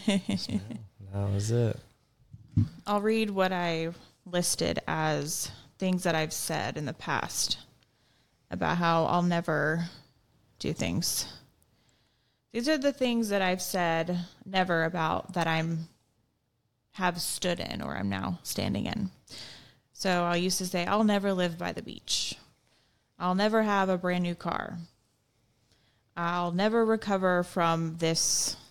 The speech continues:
Speaker 2: trauma in my life," you know, going through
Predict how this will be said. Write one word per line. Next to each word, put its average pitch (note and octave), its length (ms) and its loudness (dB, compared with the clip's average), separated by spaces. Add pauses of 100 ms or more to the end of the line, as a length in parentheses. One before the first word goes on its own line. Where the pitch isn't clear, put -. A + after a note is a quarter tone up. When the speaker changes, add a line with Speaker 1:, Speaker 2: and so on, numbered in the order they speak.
(800)
Speaker 2:
trauma E3 720 2
in E3 100 0
my D3 140 -2
life," C#3+ 440 -4
you D3 60 -6
know, G2 140 -2
going D#3+ 260 -2
through D3+ 360 -4